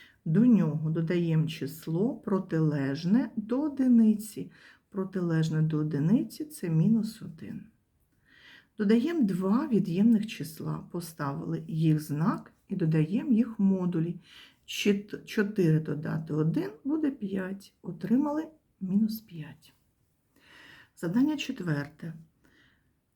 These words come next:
До зменшуваного, наше зменшуване мінус один, додаємо число, протилежне до від'ємника, до мінус дев'яти. До мінус дев'яти протилежне буде дев'ять.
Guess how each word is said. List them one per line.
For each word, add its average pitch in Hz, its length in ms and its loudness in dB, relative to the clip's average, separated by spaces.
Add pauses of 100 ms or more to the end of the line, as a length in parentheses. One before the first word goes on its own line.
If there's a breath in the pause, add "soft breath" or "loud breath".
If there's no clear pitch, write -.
(580)
До 190 240 0
зменшуваного, 202 1080 4
наше 160 400 0
зменшуване 160 720 0
мінус 160 480 2
один, 156 580 -2 (440 soft breath)
додаємо 175 560 2
число, 165 600 -4
протилежне 160 920 -2
до 156 220 -2
від'ємника, 156 920 -2
до 160 240 2
мінус 196 640 4
дев'яти. 160 1000 -2 (380 loud breath)
До 175 200 2
мінус 165 360 2
дев'яти 156 720 0
протилежне 160 880 -4
буде 262 220 -6
дев'ять. 165 680 -6